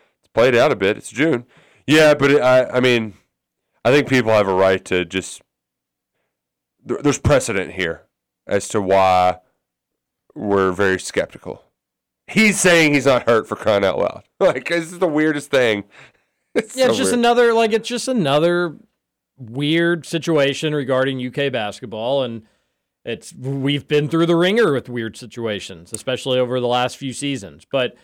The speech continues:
Speaker 2: uh, if Clutch doesn't wanna play in Canada, that's ridiculous. Like, as Roush said, it's basketball. Play basketball.
Speaker 1: Play.
Speaker 2: It,
Speaker 1: <laughs>
Speaker 2: it's
Speaker 1: You're,
Speaker 2: the
Speaker 1: you're, you
Speaker 2: same with
Speaker 1: represent a basketball player. You should not be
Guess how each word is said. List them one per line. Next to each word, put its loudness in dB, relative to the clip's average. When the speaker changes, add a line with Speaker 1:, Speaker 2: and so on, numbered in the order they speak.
Speaker 2:
uh, -20
if -6
Clutch 0
doesn't 2
wanna 0
play 0
in -4
Canada, 0
that's -4
ridiculous. -16
Like, -4
as 0
Roush 2
said, -4
it's -8
basketball. -4
Play 0
basketball. -2
Speaker 1:
Play. -10
Speaker 2:
It, -4
Speaker 1:
<laughs> -
Speaker 2:
it's -2
Speaker 1:
You're, 2
Speaker 2:
the 0
Speaker 1:
you're, 6
you 2
Speaker 2:
same 4
with 6
Speaker 1:
represent 4
a 2
basketball 4
player. 4
You -6
should -2
not 2
be 2